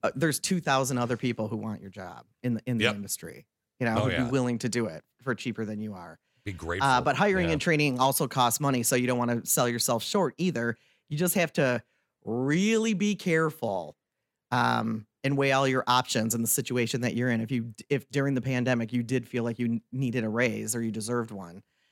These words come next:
Speaker 1: um, and if you do get one, it might not be huge. So is a
Speaker 2: Hamburger.
Speaker 1: small, so then you have to weigh, is a small raise now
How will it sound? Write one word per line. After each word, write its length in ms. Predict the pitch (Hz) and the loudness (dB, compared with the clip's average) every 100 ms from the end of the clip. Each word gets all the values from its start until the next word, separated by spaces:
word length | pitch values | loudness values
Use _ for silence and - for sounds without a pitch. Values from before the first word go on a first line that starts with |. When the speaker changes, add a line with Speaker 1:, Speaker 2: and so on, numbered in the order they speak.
| _ _ - | _ _ -6
Speaker 1:
um, 380 | 117 117 113 117 | -2 -2 -2 -2
and 240 | 135 135 | 0 2
if 120 | 143 156 | 2 0
you 80 | |
do 140 | 147 190 | 0 2
get 200 | 156 120 | 2 2
one, 200 | 131 131 | 2 0
it 120 | 131 | 0
might 160 | 120 143 | 0 0
not 180 | 151 127 | 0 0
be 120 | 160 | 0
huge. 600 | 151 170 151 139 - - _ _ _ _ _ _ | 0 2 0 -2 -8 -10 _ _ _ _ _ _
So 480 | - 156 135 131 127 | 0 4 6 6 4
is 180 | 101 120 | 4 2
a 40 | |
Speaker 2:
Hamburger. 0 | 127 | 2
Speaker 1:
small, 460 | - 165 165 175 | 4 4 4 4
so 100 | 151 | 2
then 140 | 165 175 | 2 2
you 60 | |
have 60 | 160 | 2
to 60 | 143 | 2
weigh, 300 | 139 131 127 | 4 4 2
is 180 | 131 | 0
a 60 | 117 | 0
small 380 | - 156 156 156 | 2 2 2 4
raise 320 | 143 139 127 | 2 2 2
now 520 | 135 135 135 175 185 | 2 4 4 4 2